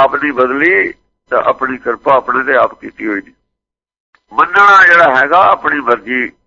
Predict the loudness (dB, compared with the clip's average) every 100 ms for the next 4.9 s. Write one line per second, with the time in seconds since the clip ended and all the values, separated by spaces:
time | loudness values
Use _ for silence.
0 | _ -10 -6 0 2 2 2 -2 -2 -2
1 | -4 -6 -8 -16 -18 _ _ _ -20 -20
2 | -20 _ _ -10 -4 0 2 2 4 4
3 | 4 0 0 -4 -6 -8 -10 -4 -2 -2
4 | -4 -6 -6 -8 -6 -6 -4 -10 -12